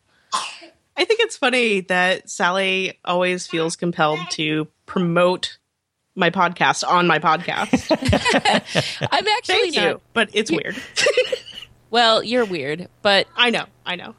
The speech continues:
Speaker 1: Thank you.
Speaker 2: Yeah, I'm not even trying to promote your podcast. I just, uh, this is a genuine emotion. I like listening to what you and Stephanie have to say after the episodes. I often learn things or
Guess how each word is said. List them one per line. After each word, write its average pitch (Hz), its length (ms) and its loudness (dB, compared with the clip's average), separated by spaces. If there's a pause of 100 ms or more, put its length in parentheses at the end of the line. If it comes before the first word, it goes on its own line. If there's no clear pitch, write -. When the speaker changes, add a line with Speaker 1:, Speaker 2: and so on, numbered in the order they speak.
Speaker 1:
Thank 202 180 -10
you. - 100 -16
Speaker 2:
Yeah, 359 140 4
I'm 311 140 4
not 403 160 2
even 392 180 -2
trying 262 240 -4
to 208 60 -2
promote 202 340 -8
your 160 140 -8
podcast. - 720 -6
I 190 100 4
just, 214 340 -2
uh, 165 320 0
this - 200 -6
is 202 100 -4
a 214 80 4
genuine 180 460 2
emotion. 165 400 -6
I - 100 -6
like 170 320 -2
listening 175 460 0
to 156 320 2
what 165 220 2
you 165 120 0
and 170 140 0
Stephanie 165 400 0
have 156 200 0
to 175 100 -2
say - 260 0
after 175 260 0
the 151 160 2
episodes. 170 560 0
I 156 140 2
often 165 580 -2
learn 160 300 2
things 160 360 0
or 156 220 2